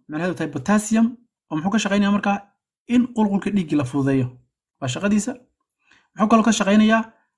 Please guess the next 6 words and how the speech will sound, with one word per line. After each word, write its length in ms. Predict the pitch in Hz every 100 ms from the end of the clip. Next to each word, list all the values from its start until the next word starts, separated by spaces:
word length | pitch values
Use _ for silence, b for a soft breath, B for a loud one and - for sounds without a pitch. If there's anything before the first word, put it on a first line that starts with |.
| _ - _ -
calooshaadii? 600 | 185 208 - 143 123 127 _ _ _ _ -
In 60 |
digestive-kiina 680 | 185 180 220 - 190 - 214 208 - -
isagana 320 | - 196 190
la 100 | 165
dedejiyo. 500 | 156 147 131 143